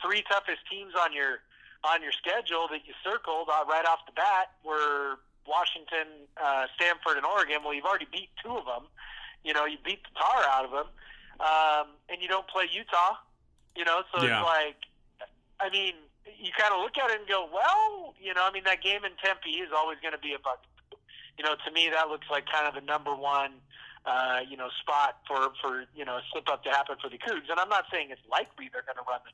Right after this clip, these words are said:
Speaker 1: table, but at the same time, it's kinda like, I mean, is there another team outside of Washington that feels good about their chances of running the table? And the answer is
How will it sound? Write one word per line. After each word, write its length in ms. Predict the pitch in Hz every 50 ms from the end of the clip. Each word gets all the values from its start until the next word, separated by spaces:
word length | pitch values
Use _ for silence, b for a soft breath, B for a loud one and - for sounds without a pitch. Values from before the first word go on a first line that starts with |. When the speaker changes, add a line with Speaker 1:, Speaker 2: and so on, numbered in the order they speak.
| - 127
Speaker 1:
table, 240 | 123 131 - 196 202
but 100 | - 156
at 80 | 143 -
the 80 | - 139 -
same 220 | 170 208 262 262 -
time, 200 | 165 156 147 139
it's 120 | 143 -
kinda 240 | - 202 240 240 208
like, 260 | 170 156 143 131 127 - - B B B B B B B B -
I 80 | 143 143
mean, 120 | 156 160
is 100 | 160 -
there 160 | 190 196 196
another 260 | 185 - 175 175 180 170
team 260 | - - 180 175 175
outside 400 | 170 165 160 - 180 170 165 156
of 260 | 156 147 143 135 - - _ _ _ _ _ _ _ - -
Washington 640 | 165 175 196 202 - - 185 165 - 165 160 156
that 120 | 151 143 139 -
feels 240 | - 160 151 139 135 - -
good 140 | 156 156 156
about 360 | 156 156 151 147 139 143 -
their 120 | - 143
chances 300 | - - 160 156 151 -
of 100 | 151 139
running 220 | 147 147 143 143 139
the 100 | 139 131
table? 320 | - 135 123 127 - 185
And 80 | 208 196
the 120 | 160 151
answer 260 | 151 151 147 - 143
is 60 | 131